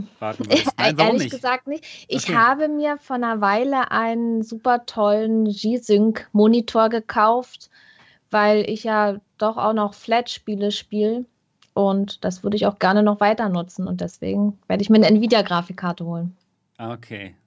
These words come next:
Speaker 1: Ja, das
Speaker 2: Ja,
Speaker 1: macht
Speaker 2: ich
Speaker 1: natürlich Sinn in dem Moment.
Speaker 2: Ja, ja, ja. Ich, ich zock ja doch relativ viel. Ich guck ja keinen Fernsehen, halt nur so nebenbei. Aber bei mir gibt's halt nicht diese ausgedehnten Fernsehabende. Da setze ich mich dann doch lieber vorm P C und zock irgendwas Tolles. Und deswegen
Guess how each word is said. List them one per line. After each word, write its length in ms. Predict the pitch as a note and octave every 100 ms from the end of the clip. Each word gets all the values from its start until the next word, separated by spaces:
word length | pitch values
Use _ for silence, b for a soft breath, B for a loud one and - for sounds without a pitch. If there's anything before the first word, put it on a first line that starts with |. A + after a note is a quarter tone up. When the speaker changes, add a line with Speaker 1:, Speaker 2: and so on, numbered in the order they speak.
| _ _
Speaker 1:
Ja, 140 | A#2+ B2
das 100 | G#3+
Speaker 2:
Ja, 120 | A3+
Speaker 1:
macht 180 | C4 C#3+
Speaker 2:
ich 80 |
Speaker 1:
natürlich 260 | C#3 C3 C#3+
Sinn 160 | C#3+ A2+
in 80 |
dem 140 | G2 F#2+
Moment. 240 | G2 F#2+
Speaker 2:
Ja, 320 | B3+ C4 D4+
ja, 180 | B3+ B3+
ja. 340 | B3+ B3+ A#3+ G#3
Ich, 680 | A#3 - - - - - - _ _ _
ich 260 | - - _
zock 360 | - C#4+ C#4+
ja 160 | D4 C#4
doch 300 | C4 C4 -
relativ 520 | B3 C#4 C4+ - C4
viel. 360 | - - C4 D#4+
Ich 180 | C4+
guck 160 | - C4+
ja 100 | C4
keinen 300 | B3 B3+ A3+
Fernsehen, 540 | A3+ A3+ G#3+ C#4+ D4
halt 160 | C4 A3+
nur 120 | A#3+
so 100 | A#3
nebenbei. 540 | A#3+ A3+ A3 G3 G3 B3
Aber 160 | G#3+
bei 120 | G3+
mir 160 | G#3 G#3+
gibt's 280 | G#3+ B3 -
halt 180 | G#3 G#3
nicht 180 | A#3
diese 200 | A3 G#3
ausgedehnten 640 | C3+ A3 - G#3+ A3 A3+ G#3+
Fernsehabende. 1000 | G3+ G3 G3+ A3+ G3+ F#3+ G#3 G#3+ G3+ G3+ B B B B -
Da 60 |
setze 260 | A#3 C#4+ D4+
ich 60 | C#4+
mich 160 | C4
dann 160 | A#3+ G#3
doch 180 | A3+ A#3+
lieber 300 | A#3+ A3+ A3
vorm 320 | - A3 G#3+
P 180 | A3+ G#3+
C 240 | - A3
und 180 | G#3 G#3
zock 280 | - G#3 -
irgendwas 480 | G3 G3+ F#3+ F#3
Tolles. 480 | - F3+ F3 F#3 F#3
Und 340 | - F3+ F3+ F3+
deswegen 680 | F3+ - F3 F3 F3 E3+